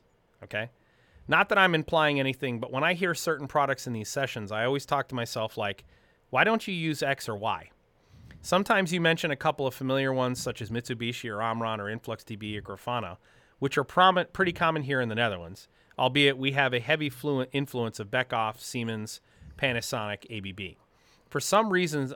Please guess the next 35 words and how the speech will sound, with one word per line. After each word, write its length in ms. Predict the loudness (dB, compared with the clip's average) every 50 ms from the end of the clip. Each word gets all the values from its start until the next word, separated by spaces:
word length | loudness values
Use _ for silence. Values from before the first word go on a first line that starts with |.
| -2 2
always 340 | 4 4 4 4 2 2 0 -2 0 2
O 160 | 2 4 4 6
A 120 | 6 6
S 280 | 6 4 2 0 -6 -8
is 160 | -6 -4 -2 0
as 220 | 0 0 0 -2
opposed 380 | -6 -6 -2 0 0 0 -2 -4
to 80 | -6
Ignition, 540 | -6 -4 -2 -2 -2 -2 -4 -8 -10 -12 -14 -16 _ _ _ _ _ _ -10
and 80 | -8
it 60 | -6
seems 300 | -4 0 0 2 2 4
like 160 | 4 2 2 2
a 40 |
more 200 | 0 2 2 0
common 340 | 0 0 -2 -2 0 -2 -4
tool 260 | -6 -6 -6 -6 -6 -6
to 100 | -8 -6
go 180 | -4 -2 -2
around 320 | 0 -2 -2 -2 -4 -6 -4
here. 320 | -2 -2 0 0 0 -4 -6 _ _ _ -8 -4
Might 160 | -2 -2 -2
be 80 | -4 -6
my 220 | -6 -4 -4 -4
own 120 | -4 -4
bias. 340 | -6 -6 -6 -6 -6 -8 -10
Is 160 | -10 -10 -8
it 40 | -6
a 40 | -6
U 180 | -6 -6 -6 -6
S 140 | -8 -8
u-, 140 | -10 -12 -12 -12 _
versus 340 | -10 -8 -8 -8 -8 -10 -8
European 440 | -6 -6 -6 -6 -6 -8 -10 -10 -12
thing? 180 | -14 -14 -16